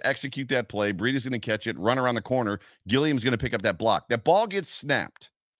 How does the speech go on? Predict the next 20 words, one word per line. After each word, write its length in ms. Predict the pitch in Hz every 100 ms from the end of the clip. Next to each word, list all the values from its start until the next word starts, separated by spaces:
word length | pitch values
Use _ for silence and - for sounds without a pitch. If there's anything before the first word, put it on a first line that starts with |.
| _ _ _ _ 90
right? 240 | 107 135 _ _ _ _ _ 92
Gilliam 460 | 107 190 208 170
looks 240 | 156 170 -
up, 320 | 165 120 - -
and 100 | 131
his 160 | 123
man 360 | 110 143 170 170
that 100 | 147
he's 160 | 151 139
supposed 320 | 143 147 131
to 80 | 107
block 360 | 120 131 95 -
isn't 220 | 147 131
even 220 | 135 113 98
there 320 | 101 73 - _ _ _ _ _ _ -
because 240 | 110 135
he's 160 | 127 117
behind 400 | 120 123 139 113
him 80 | 95
already. 420 | 78 73 -